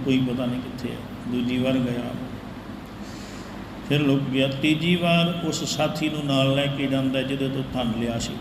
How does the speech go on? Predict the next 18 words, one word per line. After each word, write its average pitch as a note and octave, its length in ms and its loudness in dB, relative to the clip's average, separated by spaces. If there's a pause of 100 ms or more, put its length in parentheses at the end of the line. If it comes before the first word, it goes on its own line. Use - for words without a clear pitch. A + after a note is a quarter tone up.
ਕਹਿੰਦਾ C#3 200 2
ਤੈਨੂੰ C3 260 -2
ਕੁਝ B2+ 140 -2
ਵਿਖਾਉਣਾ A#2 480 0
ਚਾਹੁੰਦਾ। A#2+ 360 0 (4000)
ਤੀਜੀ C#3 260 4
ਵਾਰ C#3 200 2
ਗਏ, B2 240 -2
ਫਿਰ C3 180 0
ਲੁੱਕ C3 220 4
ਗਿਆ। A#2+ 380 0 (3250)
ਹੁਣ B2+ 120 -2
ਕਾਊਂਟਰ C3+ 420 4
ਸ਼ੀਸ਼ੇ C3+ 400 2
ਦਾ C3 180 4
ਸੀ, C3 260 0
ਉਹਦੇ C3 160 2
ਚੋਂ B2+ 240 -2